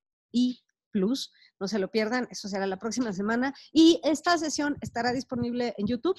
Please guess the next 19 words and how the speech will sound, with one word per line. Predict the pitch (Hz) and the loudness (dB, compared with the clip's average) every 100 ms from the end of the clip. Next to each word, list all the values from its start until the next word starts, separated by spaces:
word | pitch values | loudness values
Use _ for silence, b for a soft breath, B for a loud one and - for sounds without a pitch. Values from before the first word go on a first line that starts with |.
| - | -2
ya | 220 | -4
les | 220 | -4
pasamos | 202 202 214 202 | -6 -6 -6 -2
el, | 196 175 | -2 -2
les | 180 180 175 | -2 -4 -4
vamos | 214 220 - | 0 2 4
a | |
pasar | - - 226 | 4 6 4
el | 220 | 4
enlace, | 226 240 240 269 | 0 0 2 0
y | - | 0
también | 214 226 226 | -2 -2 -2
en | 233 | -2
el | 196 | 0
canal | 214 202 208 214 | 0 0 -4 -6
de | |
Spotify | 214 - 220 214 247 240 | -8 -8 -8 -6 -6 -6
que | 196 | -6
abrimos, | 180 233 285 427 | -2 0 0 0